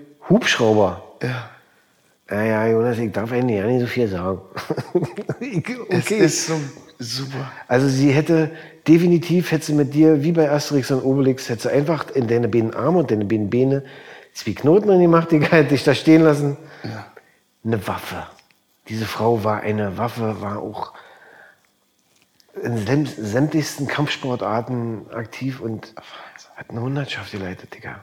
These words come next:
Speaker 1: Und ich so, also dann irgendwann, als wir dann wirklich Freunde, man schreibt miteinander und so und
Speaker 2: Ja.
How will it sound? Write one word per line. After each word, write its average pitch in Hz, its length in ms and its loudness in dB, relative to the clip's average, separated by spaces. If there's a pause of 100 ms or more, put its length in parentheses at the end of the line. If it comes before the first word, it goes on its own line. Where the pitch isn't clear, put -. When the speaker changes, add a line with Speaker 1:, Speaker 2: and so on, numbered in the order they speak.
(120)
Speaker 1:
Und 107 100 -10
ich 113 100 -10
so, 120 160 -4 (1300)
also 127 160 -2
dann 139 160 2
irgendwann, 151 340 0
als 127 200 -6
wir 143 100 4
dann 131 260 2 (120)
wirklich 151 440 0 (420)
Freunde, 147 440 6
man 123 180 2
schreibt 151 280 2
miteinander 135 420 2
und 123 60 0
so 127 120 2
und 113 220 -2
Speaker 2:
Ja. 113 140 -8